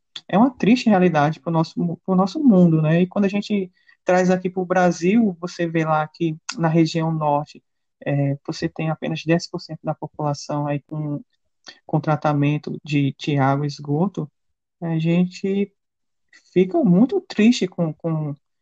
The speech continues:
com a nossa gestão, certo? E também,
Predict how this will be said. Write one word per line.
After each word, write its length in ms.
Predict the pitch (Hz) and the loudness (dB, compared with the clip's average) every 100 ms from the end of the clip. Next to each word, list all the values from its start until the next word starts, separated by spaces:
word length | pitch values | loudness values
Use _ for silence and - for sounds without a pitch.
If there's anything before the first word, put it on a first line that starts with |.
| _ | _
com 120 | - | 0
a 80 | 160 | 2
nossa 320 | 160 156 165 | 2 2 0
gestão, 600 | 151 151 - - 143 139 - _ _ _ _ _ | 0 0 0 -2 0 0 -4 _ _ _ _ _
certo? 380 | _ - 147 165 _ _ _ - _ | _ -4 -2 -4 _ _ _ -20 _
E 440 | 175 175 190 190 - | 2 4 4 0 -4
também, 640 | 220 208 190 214 311 254 | 0 2 2 2 2 -2